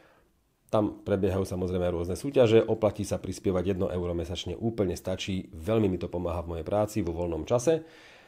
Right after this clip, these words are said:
No a potom samozrejme ostatní už vidia toto video trošku neskôr, ale v takéto podobe teda ako vždy. Teším sa na každý komentár, teším sa na každý príspevok a ak sa vám niečo páči v komentároch, tak to olajkujte, nech je to vyššie.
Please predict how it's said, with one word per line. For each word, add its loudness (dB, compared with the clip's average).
No 6
a 8
potom 6
samozrejme 4
ostatní 0
už -2
vidia 0
toto -2
video -2
trošku -2
neskôr, 6
ale -4
v -18
takéto -10
podobe -4
teda -8
ako -6
vždy. 4
Teším 4
sa 2
na 4
každý 2
komentár, 6
teším -4
sa -2
na 0
každý -4
príspevok 2
a -2
ak -4
sa 0
vám 2
niečo 0
páči 2
v -4
komentároch, 2
tak -2
to -2
olajkujte, 2
nech 0
je -4
to -2
vyššie. 6